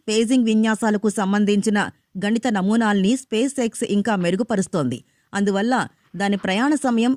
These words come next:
ఎక్కువగా ఉంటోంది. అంతరిక్ష యాత్రలో ప్రయోగానికి అనువైన సమయం చాలా కీలకం. నిర్దిష్టంగా ఆ సమయంలో ప్రయోగం వల్ల రాకెట్ తక్కువ ఇంధనాన్ని ఉపయోగించుకుని త్వరగా గమ్యస్థానానికి చేరుకుంటుంది.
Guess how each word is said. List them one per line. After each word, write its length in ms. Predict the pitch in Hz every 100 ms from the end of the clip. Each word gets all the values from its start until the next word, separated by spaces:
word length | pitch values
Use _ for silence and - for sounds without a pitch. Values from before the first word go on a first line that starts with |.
| 202
ఎక్కువగా 380 | 202 277 254
ఉంటోంది. 420 | 247 170 151 131 113 - _ _
అంతరిక్ష 480 | 214 254 339 330 - 269
యాత్రలో 500 | 226 220 240 220 208 214 _ _
ప్రయోగానికి 560 | 214 214 254 262 262 254
అనువైన 380 | 214 220 233 226
సమయం 400 | 196 202 196 208 247
చాలా 240 | 233 202 202
కీలకం. 420 | - 180 165 143 - - _ _
నిర్దిష్టంగా 680 | 247 254 330 311 277 240 220 226 -
ఆ 100 | 220
సమయంలో 580 | 202 208 226 254 233 220
ప్రయోగం 500 | 226 190 180 233 247
వల్ల 220 | 214 190 202 160 - _ - 196
రాకెట్ 440 | 202 226 240 277 _
తక్కువ 280 | 233 220 320
ఇంధనాన్ని 500 | 294 233 208 208 208
ఉపయోగించుకుని 760 | 196 180 226 220 202 202 190 170 - _ _ -
త్వరగా 380 | 202 226 226 151 - _ 185
గమ్యస్థానానికి 800 | 208 254 254 - 214 202 190 208
చేరుకుంటుంది. 680 | 285 247 196 175 151 139 120